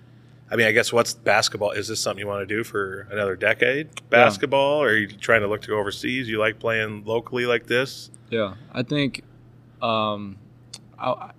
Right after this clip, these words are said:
Speaker 2: part of me wants to go overseas. Um, I'm starting to get a little interest. The interest kinda starts for overseas team. Like, Euro, EuroLeague just got done, like, two weeks ago.
Speaker 1: Yeah.
Speaker 2: So a lot of teams are getting interested with a lot of these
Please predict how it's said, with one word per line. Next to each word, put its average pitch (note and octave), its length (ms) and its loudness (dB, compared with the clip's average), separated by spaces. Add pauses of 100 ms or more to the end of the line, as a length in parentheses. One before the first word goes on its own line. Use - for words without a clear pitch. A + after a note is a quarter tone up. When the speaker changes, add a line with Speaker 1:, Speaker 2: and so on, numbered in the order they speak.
(360)
Speaker 2:
part E3+ 180 4
of D#3+ 60 0
me C#3+ 100 4
wants A2 440 6
to A#2 100 4
go A#2 160 6
overseas. A#2 840 -2 (240)
Um, F2 500 -6 (880)
I'm A2 100 -2
starting A#2+ 200 2
to A#2 40 2
get A#2 80 4
a A2+ 60 6
little A2 160 4
interest. G#2+ 680 -2
The A2+ 80 -2
interest A2+ 320 2
kinda G#2+ 180 2
starts G2+ 320 0
for - 160 -4
overseas F#2 580 -2
team. F2 180 -10
Like, E2+ 140 -12 (100)
Euro, A2 320 8
EuroLeague G2 520 6
just G2+ 240 -2
got F2 140 -4
done, F2 140 -14
like, F2 140 -14
two - 160 -12
weeks F2 260 -10
ago. F2+ 140 -4
Speaker 1:
Yeah. G2+ 180 2 (420)
Speaker 2:
So - 140 -2
a G2 60 4
lot G#2 160 6
of G2 60 0
teams G2+ 260 -2
are F#2+ 100 -4
getting F2+ 200 -4
interested F2 520 -4
with E2+ 140 -10
a F2 60 -6
lot F2 120 -2
of E2 60 -6
these E2+ 260 -6